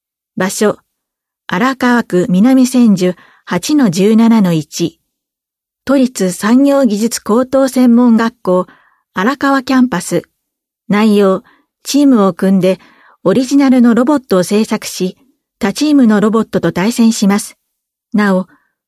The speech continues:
講習及び大会の様子は、ケーブルテレビなどで一部放映される予定です。定員、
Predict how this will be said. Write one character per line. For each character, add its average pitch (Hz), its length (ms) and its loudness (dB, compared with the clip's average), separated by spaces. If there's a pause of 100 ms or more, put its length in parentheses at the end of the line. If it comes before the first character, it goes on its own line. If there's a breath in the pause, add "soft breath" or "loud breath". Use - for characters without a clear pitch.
講 247 240 -2
習 233 380 0
及 233 240 2
び 180 220 -2 (140 soft breath)
大 226 220 -2
会 240 220 0
の 220 100 2
様 208 180 0
子 202 160 -6
は、 180 200 -2 (560 soft breath)
ケ 254 220 0
ー - 20 -4
ブ 285 100 0
ル 285 120 0
テ 294 120 -2
レ 277 120 0
ビ 220 100 2
な 208 120 2
ど 185 120 0
で 175 220 0 (120)
一 180 260 -6
部 233 120 0
放 226 280 0
映 269 140 2
さ 254 140 -2
れ 254 100 0
る 247 100 0
予 233 120 2
定 214 240 0
で 190 120 0
す。 - 180 -10 (1040)
定 226 200 2
員、 214 320 2